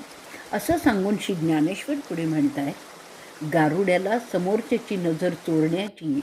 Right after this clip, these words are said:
नजरबंदीची कला अवगत असते, पण देहभाव असणाऱ्यांसमोर स्वतः चोरून राहण्याची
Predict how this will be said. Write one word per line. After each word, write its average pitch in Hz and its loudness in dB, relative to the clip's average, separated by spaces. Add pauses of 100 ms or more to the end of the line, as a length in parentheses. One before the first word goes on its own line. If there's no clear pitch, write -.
नजरबंदीची 180 0
कला 160 0
अवगत 151 0
असते, 180 -2 (640)
पण 196 2 (680)
देहभाव 214 4
असणाऱ्यांसमोर 185 0
स्वतः 202 0
चोरून 180 2
राहण्याची 151 -2